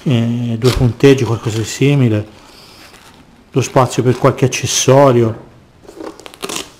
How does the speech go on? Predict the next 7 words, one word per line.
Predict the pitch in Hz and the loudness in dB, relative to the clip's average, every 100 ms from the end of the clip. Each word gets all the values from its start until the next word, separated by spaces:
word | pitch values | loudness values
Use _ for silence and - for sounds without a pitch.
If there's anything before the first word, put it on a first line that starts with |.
| _ _ _ _ - - - - _ | _ _ _ _ -14 -12 -14 -20 _
E | 147 | 0
dietro | 185 156 | 0 2
questo | 135 170 - | 2 0 0
divisorio | 147 196 196 226 254 262 392 - - _ _ _ - - _ - - - - - - - - - - - - - - - - - - | 0 0 4 4 6 4 0 -4 -20 _ _ _ -20 -20 _ -20 -16 -12 -12 -12 -18 -20 -20 -20 -20 -20 -20 -20 -20 -20 -20 -14 -4
mi | 131 | -4
ci | - | -4
sta | - - 143 135 190 | -6 0 2 2 -2